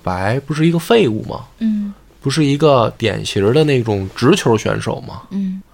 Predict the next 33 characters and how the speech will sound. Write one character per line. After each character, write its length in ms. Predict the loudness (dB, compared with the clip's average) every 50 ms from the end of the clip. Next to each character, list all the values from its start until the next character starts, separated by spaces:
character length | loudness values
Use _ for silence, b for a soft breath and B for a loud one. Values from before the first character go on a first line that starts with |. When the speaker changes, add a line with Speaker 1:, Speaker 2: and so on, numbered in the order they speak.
| b b b b b b b b b b _
Speaker 1:
那 100 | 2 4
么 140 | 4 4 4
他 260 | 2 0 0 0 0
是 200 | 2 0 0 0
如 400 | 0 2 2 2 2 2 0 0
何 320 | -2 -2 0 0 2 2
能 180 | 2 0 0 0
够 140 | 0 0 0
忍 320 | 2 0 0 0 -2 -4
下 240 | -2 0 0 2 2
这 120 | 0 -2
口 220 | -4 -4 -6 -8 -8
气 400 | -6 -6 -6 -4 -2 -2 -2 -2
来 220 | -2 0 0 0
用 280 | 0 2 2 2 0 0
管 240 | 0 0 0 0 -2
仲 220 | -2 -2 -2 -2
的 80 | -2 -4
呢？ 260 | -4 -4 -6 -8 -10 -14 _ _ _ _ _ _ _ _
你 100 | -6 -2
觉 140 | 0 2 2
得 120 | 2 2
有 140 | 0 0 0
没 140 | 0 0 0
有 160 | 0 0 -2
什 140 | -2 -4 -2
么 180 | -2 -2 -4 -6 -10 -20 _ _ _ _ _ _ _ _ _ _ _ _ _ _ _ _ _
可 120 | -2 0 0 0
解 240 | 0 0 -2 -2
读 160 | -2 0 0 0
的 80 | 0
空 280 | 0 0 -2 -2 -2 0
间。 240 | 0 0 0 -2